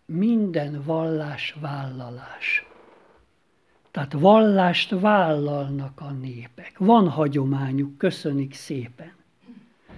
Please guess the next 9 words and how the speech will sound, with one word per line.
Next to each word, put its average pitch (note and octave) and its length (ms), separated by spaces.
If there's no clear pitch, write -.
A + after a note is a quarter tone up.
De E3+ 180
mivel F3+ 240
egyre G3+ 560
több D3 360
nép C#3 380
van, F#3 200
most F#3+ 240
megint E3+ 400
a E3 160